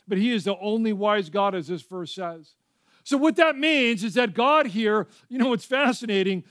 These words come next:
and, and, it's, and it's a new generation that's, that has this. And I don't know why anybody would ever do this. I don't know why you would get your phone out and record yourself doing something bad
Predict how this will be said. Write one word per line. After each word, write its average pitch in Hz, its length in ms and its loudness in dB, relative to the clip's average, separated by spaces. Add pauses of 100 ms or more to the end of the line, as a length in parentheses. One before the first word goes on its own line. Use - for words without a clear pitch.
(180)
and, 214 240 -2
and, 214 140 0
it's, 202 300 -6 (220)
and 240 140 2
it's 247 140 -2
a 247 60 -2
new 285 180 4
generation 254 680 0
that's, 214 240 -2
that 202 240 -2
has 214 340 -4
this. 165 300 -8 (600)
And 233 120 -4
I 247 160 2
don't 320 160 -2
know 311 100 2
why 294 480 4 (100)
anybody 294 400 0
would 294 160 0
ever 269 220 0
do 269 240 -4
this. 202 240 -6 (320)
I 226 100 4
don't 320 200 0
know 311 100 4
why 277 300 4
you 294 180 2
would 247 140 -2
get 254 240 -2
your 269 100 -2
phone 294 480 0
out 240 420 0 (340)
and 247 180 0
record 254 600 0
yourself 285 500 0 (120)
doing 269 360 -2
something 247 520 -4
bad 220 600 2